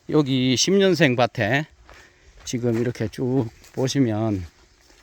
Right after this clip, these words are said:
기존에 요 이제 단저가, 어,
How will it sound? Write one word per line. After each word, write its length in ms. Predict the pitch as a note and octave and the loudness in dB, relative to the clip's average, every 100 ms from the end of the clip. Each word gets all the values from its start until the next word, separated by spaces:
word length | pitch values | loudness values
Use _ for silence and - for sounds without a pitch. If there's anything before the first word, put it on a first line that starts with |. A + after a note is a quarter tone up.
| _ _ - | _ _ -8
기존에 420 | C3 E3 D#3+ C#3 | 0 4 6 6
요 120 | C#3+ | 4
이제 220 | B2+ A#2 - | 2 0 0
단저가, 720 | C#3+ D3+ D3+ B2 A2 G2+ F#2+ _ _ _ _ | 0 2 2 2 2 0 -4 _ _ _ _
어, 380 | F#2+ F2+ F2+ | -8 -6 -6